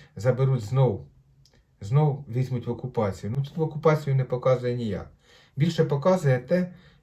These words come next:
е, що, е, є жертви, великі прильоти, пожари, руйнування. От, е, як постійний бой. Як на полі бою, війна,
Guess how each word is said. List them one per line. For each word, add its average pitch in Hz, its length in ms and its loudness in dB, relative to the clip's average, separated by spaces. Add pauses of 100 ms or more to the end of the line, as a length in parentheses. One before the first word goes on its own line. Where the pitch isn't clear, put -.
е, 120 360 -2
що, 120 500 2 (640)
е, 110 120 -2
є 117 440 0 (360)
жертви, 139 760 2 (220)
великі 147 380 0
прильоти, 131 640 0 (260)
пожари, 123 600 6 (220)
руйнування. 123 880 2 (280)
От, 135 260 -2
е, 135 340 2
як 139 220 0
постійний 151 500 2
бой. 110 360 0 (2000)
Як - 140 -10
на 135 80 0
полі 135 260 4
бою, 110 360 -2
війна, 123 480 4